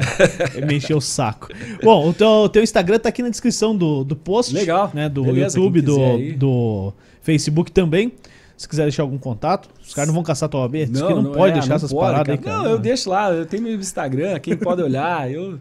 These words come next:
Speaker 1: sou livro aberto aqui, deixo a, a, me-, meu contato ali do Instagram, quem
Speaker 2: Beleza.
Speaker 1: quiser seguir, segue lá, tem, sempre falo umas abobrinhas, escrevo lá algumas coisas e gosto de, de, de, de interagir,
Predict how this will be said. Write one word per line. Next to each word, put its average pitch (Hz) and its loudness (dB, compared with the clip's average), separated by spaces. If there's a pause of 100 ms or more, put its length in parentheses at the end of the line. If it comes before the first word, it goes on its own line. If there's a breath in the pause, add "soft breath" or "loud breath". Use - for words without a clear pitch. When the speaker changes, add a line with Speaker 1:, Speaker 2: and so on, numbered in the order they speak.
(420 soft breath)
Speaker 1:
sou 165 -6
livro 165 -2
aberto 143 -4
aqui, 165 -4
deixo 147 -4
a, 113 -12
a, 120 -12
me-, 127 -8
meu 131 -4
contato 139 -6
ali 143 -2
do 127 -8
Instagram, 127 -4
quem 165 0
Speaker 2:
Beleza. 131 2
Speaker 1:
quiser 147 2 (260 loud breath)
seguir, 160 -2
segue 156 -4
lá, 170 -2
tem, 175 -4
sempre 175 -8
falo 175 -4
umas 160 -4
abobrinhas, 147 0
escrevo 156 -4
lá 156 -4
algumas 147 -8
coisas 160 -4 (640 loud breath)
e 151 -2
gosto 151 -4
de, 123 -2
de, 113 -10
de, 120 -10
de 123 -10
interagir, 127 -6